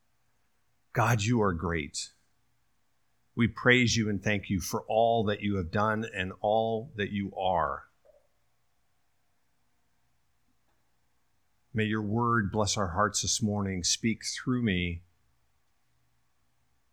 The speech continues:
that we might hear your still small voice this morning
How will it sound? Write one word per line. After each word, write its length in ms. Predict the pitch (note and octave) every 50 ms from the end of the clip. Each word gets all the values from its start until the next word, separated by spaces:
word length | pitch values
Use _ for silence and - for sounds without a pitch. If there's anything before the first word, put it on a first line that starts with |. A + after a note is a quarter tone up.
| _ _ _ _ _ _ _ _ _ _ _ _
that 140 | G#2+ G2+ F#2+
we 120 | G#2 G#2+
might 240 | G#2 G2+ F#2+ F#2+ -
hear 240 | - - B2 A2+ A2
your 300 | G#2 G#2 G#2+ A2 A2 A2
still 340 | - - - A2 G#2 G2+
small 360 | G2 - - G2+ G2 G2 G2 F2
voice 340 | F#2 G2 F#2 F2+ - -
this 220 | - F2 - - -
morning 360 | G2 F2+ F2+ E2 D#2+ D#2+ E2